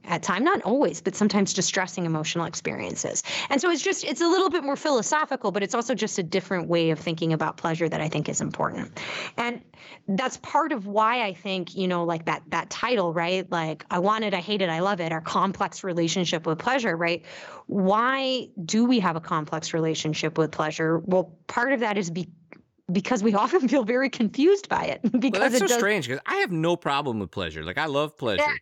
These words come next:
Speaker 2: Pleasure and
Speaker 1: doesn't
Speaker 2: me are, I'm, like, best friends with pleasure. Like, give it. I love it.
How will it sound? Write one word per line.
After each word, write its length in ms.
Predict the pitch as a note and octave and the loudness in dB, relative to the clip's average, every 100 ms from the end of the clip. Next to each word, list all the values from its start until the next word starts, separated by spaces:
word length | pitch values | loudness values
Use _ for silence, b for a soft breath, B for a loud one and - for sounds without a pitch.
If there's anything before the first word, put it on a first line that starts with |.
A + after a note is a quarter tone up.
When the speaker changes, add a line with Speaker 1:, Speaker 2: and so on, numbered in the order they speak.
| - | -6
Speaker 2:
Pleasure 400 | G3 G#3 A#3 G#3+ | -2 0 0 0
and 100 | F#3 | 0
Speaker 1:
doesn't 120 | F3 F3 | 0 0
Speaker 2:
me 260 | D#3+ D3 C#3 b b b - | 0 -2 -6 b b b -6
are, 400 | B2 B2 A#2+ A#2+ | -2 0 -2 -4
I'm, 280 | B2+ D#3 F#3+ | -4 -4 -2
like, 220 | F3+ D3+ | -4 -2
best 240 | D#3 D3+ - | -2 -4 -2
friends 260 | F3 F#3 | -4 -2
with 120 | D3+ | -6
pleasure. 380 | B2 G2+ D#2 D2+ | -2 -4 -4 -8
Like, 200 | D#2+ F#2 A2 G#2+ | -8 -8 -8 -4
give 240 | C#3+ F3+ | 0 0
it. 220 | G#2+ - - | -2 -6 -6
I 140 | B2 C#3+ | -4 -2
love 340 | C#3+ D#3+ D#3 | 0 -2 -2
it. 160 | F2+ | -8